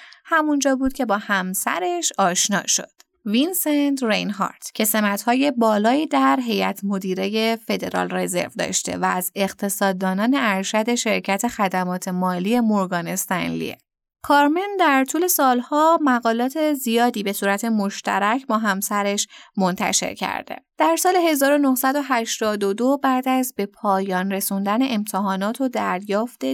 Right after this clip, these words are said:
دو مدرک کارشناسی ارشد، تصمیم گرفت که بالاخره دانشگاه رو رها کنه و به عنوان اقتصاددان به شرکت خدمات مالی بر استرنز بپیونده.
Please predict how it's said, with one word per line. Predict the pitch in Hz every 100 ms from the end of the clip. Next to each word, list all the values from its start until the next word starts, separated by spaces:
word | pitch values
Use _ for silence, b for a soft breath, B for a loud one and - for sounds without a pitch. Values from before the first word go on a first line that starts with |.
| 262 -
دو | 311 339
مدرک | 233 214 208 233 262
کارشناسی | 254 208 208 196 185 196 226
ارشد، | 240 208 185 - 233 190 202 -
تصمیم | 359 349 311
گرفت | 294 262 262 -
که | 262
بالاخره | 202 185 - 202 - 214 285
دانشگاه | 320 202 190 208 226
رو | 233
رها | 214 185 202 285 339
کنه | 320 294
و | 277 277 269
به | - 220
عنوان | 208 220 214 220 269 311
اقتصاددان | 294 220 - 196 208 208 202 214 254 294
به | 285 240
شرکت | 220 202 202 220 226
خدمات | 262 220 180 190 185 185 196
مالی | 196 196 196 185 208 262 277 277 B B B - 196
بر | 190 180
استرنز | 185 185 - 190 143 -
بپیونده. | 127 196 - 151 147 - -